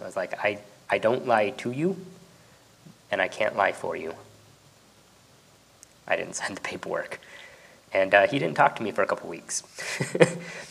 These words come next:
Uh, it was kinda awkward, <laughs> but I'm like, "I, you know, I, I know one day I'm gonna stand before the Lord." Uh, but for that couple of weeks, it was hard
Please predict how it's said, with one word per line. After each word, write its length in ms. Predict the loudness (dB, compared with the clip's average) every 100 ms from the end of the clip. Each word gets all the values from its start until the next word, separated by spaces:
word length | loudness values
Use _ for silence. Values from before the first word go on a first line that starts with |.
| -20 -20 -20 -20 -20 _ -10 -10 _ _ _ _ -6
Uh, 140 | -2 0
it 80 | -2
was 120 | 2
kinda 180 | 8 10
awkward, 320 | 10 6 -4 -4
<laughs> 80 | 0
but 120 | 0
I'm 100 | 4
like, 340 | 4 2 0
"I, 140 | 0 0 -4 -20 -20 -6
you 60 | 0
know, 160 | 2
I, 240 | 6 4 4 -4 -14 -18 _ -2
I 80 | 2
know 160 | 6 6
one 260 | 6 4
day 140 | 2 2
I'm 80 |
gonna 140 | -2 -4
stand 240 | -2 -4
before 280 | -4 -8 -8
the 180 | -10 -14
Lord." 180 | -12 -14 -20 -20 _ -20 -20 -20 -20 -20 -20 -20 -20 -20 -20 _ _ _ _ _ -14
Uh, 300 | -8 -6 -6 -10 -14 _ _ _ -20 _ -20 _ _ _ -20 -12
but 100 | -8
for 120 | 2 4
that 180 | 4
couple 200 | 4 4
of 60 | 6
weeks, 220 | 4 4
it 80 | -4
was 120 | -4
hard 300 | -2 -2 -2